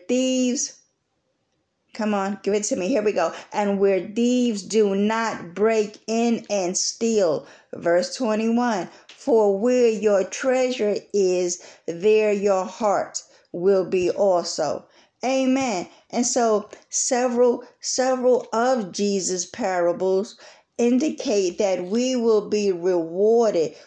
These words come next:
for what we do in this life. God rewards those who seek him. Amen. And we see that in Hebrews eleven, verse six.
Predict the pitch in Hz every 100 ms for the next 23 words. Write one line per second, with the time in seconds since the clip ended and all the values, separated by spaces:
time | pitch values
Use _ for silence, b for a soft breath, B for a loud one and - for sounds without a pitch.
0 | B - 220 196 190 240 247 240 214 240
1 | 208 202 240 233 208 - _ 226 247 247
2 | 247 254 247 247 240 247 240 233 - _
3 | B B B B - - 214 226 233 240
4 | 196 196 208 180 190 214 208 190 175 -
5 | _ 208 202 196 196 - 233 180 170 -
6 | - 240 240 - 190 196 208 175 165 B
7 | B B - 240 233 240 254 226 196 B
8 | - 190 214 233 - 214 190 220 240 226
9 | - _ - 190 180 233 247 233 202 202
10 | 208 - 190 185 208 240 214 196 185 B
11 | B 151 180 175 170 - 262 233 - -
12 | -